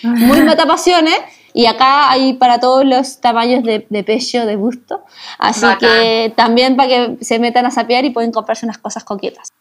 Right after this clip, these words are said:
Speaker 2: Bacán, porque no hay nada más, como más rico, o sea, como sentirse bien con uno misma que estar como con una linda o rica ropa interior, como bonita.
Speaker 1: Sí.
Speaker 2: Aunque
Speaker 1: Verdad.
Speaker 2: estemos en cuarentena, cabra, no importa.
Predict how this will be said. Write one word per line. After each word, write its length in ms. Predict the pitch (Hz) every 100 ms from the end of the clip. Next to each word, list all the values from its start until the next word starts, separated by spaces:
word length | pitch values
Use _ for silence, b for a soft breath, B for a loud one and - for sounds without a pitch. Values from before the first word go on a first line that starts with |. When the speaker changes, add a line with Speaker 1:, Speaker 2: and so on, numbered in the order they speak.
| _
Speaker 2:
Bacán, 480 | 277 226 220 220 220
porque 240 | 208 196 202
no 60 |
hay 80 | 196
nada 220 | 202 214
más, 160 | 233 240 - 226
como 220 | 220 214
más 240 | 208 220 220
rico, 300 | 233 254 214
o 40 |
sea, 120 | 226 226
como 260 | 214 202
sentirse 680 | 190 196 190 - 214 - 233
bien 280 | 208 214 226
con 100 | 240
uno 120 | 240 240
misma 260 | 247 262
que 60 | 254
estar 220 | 226 214
como 240 | 226 220
con 140 | 202 202
una 340 | 202 202 196
linda 580 | 202 214 226 226 220 226 -
o 240 | 196 190
rica 580 | 185 220 - 226 214 196
ropa 400 | 208 196 208 -
interior, 560 | 196 185 185 190 175 -
como 500 | 180 180 175 175 175
bonita. 600 | 190 196 208 175 175 - _ _ _ _ _ _
Speaker 1:
Sí. 280 | - 196 - - _ -
Speaker 2:
Aunque 200 | 233 180
Speaker 1:
Verdad. 100 | -
Speaker 2:
estemos 160 | 214 220
en 40 |
cuarentena, 520 | 220 240 233 233 240 226
cabra, 220 | 196 190
no 100 | 196
importa. 420 | 190 - - -